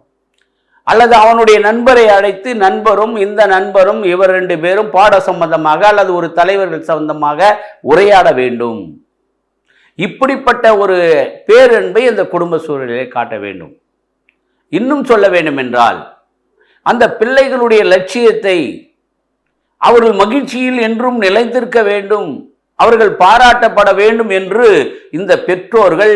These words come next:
இணைய வேண்டும், ஒருங்கிணைய வேண்டும். ஆகவே நீங்கள்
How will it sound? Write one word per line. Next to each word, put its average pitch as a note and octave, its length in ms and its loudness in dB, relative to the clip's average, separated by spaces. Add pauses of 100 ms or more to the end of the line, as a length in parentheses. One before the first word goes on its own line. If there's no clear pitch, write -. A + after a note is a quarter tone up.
(140)
இணைய F#3+ 360 0
வேண்டும், C3+ 380 -2
ஒருங்கிணைய F#3+ 540 0
வேண்டும். - 380 -6 (1600)
ஆகவே A3+ 360 4
நீங்கள் C4 480 2